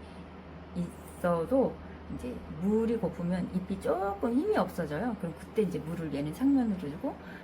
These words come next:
얘는 이제 저면으로 이렇게 주고 있는데 아주 더위에 굉장히 강한 듯합니다. 어, 정말 신-, 신기하-, 하-, 할 정도로, 어, 다른 꽃들은 꽃이 피면서도 굉장히 힘이 없어요. 힘이 없는데 얘는 아주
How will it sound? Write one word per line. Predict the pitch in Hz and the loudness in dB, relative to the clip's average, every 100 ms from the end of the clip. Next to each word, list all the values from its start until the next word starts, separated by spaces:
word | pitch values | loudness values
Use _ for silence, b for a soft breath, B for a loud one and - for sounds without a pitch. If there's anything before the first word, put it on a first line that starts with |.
| - | -4
얘는 | 165 160 151 | -2 0 -2
이제 | - 135 | -4 -6
저면으로 | - 175 202 190 165 | 0 4 6 4 0
이렇게 | - - - | -6 -8 -10
주고 | - 175 175 | -10 -6 -4
있는데 | 147 151 226 214 B B - | -2 -2 -4 -4 B B -8
아주 | 156 160 151 | -6 -6 -6
더위에 | - 170 175 151 180 | -2 0 2 0 -2
굉장히 | - 165 196 294 202 | 0 4 6 8 6
강한 | - 143 160 | 2 -4 -4
듯합니다. | 143 - 226 208 - - - B B B - | -6 -4 0 0 -2 -6 -10 B B B -6
어, | 151 151 170 151 | -4 -2 -4 -4
정말 | - 175 160 | 0 0 2
신-, | - 254 254 - - | 6 8 8 4 -8
신기하-, | - 277 262 214 226 226 | 2 6 6 6 4 0
하-, | - 285 277 - | 0 0 0 -2
할 | 262 262 | 0 2
정도로, | 233 175 165 233 196 B B B B | 2 0 2 0 0 B B B B
어, | 160 151 | -8 -2
다른 | 247 311 - | 2 2 2
꽃들은 | 269 226 202 202 202 | 0 0 0 2 0
꽃이 | 302 - 269 | -2 -4 -4
피면서도 | - 294 262 202 | 0 2 2 0
굉장히 | 185 170 175 175 | -2 -2 0 0
힘이 | 196 440 | 4 8
없어요. | 330 185 - 156 160 180 175 | 8 6 2 -2 -2 0 2
힘이 | 254 320 | 4 4
없는데 | 190 165 175 240 175 | 2 2 2 4 4
얘는 | 175 285 262 | 4 2 2
아주 | 160 240 | -2 -2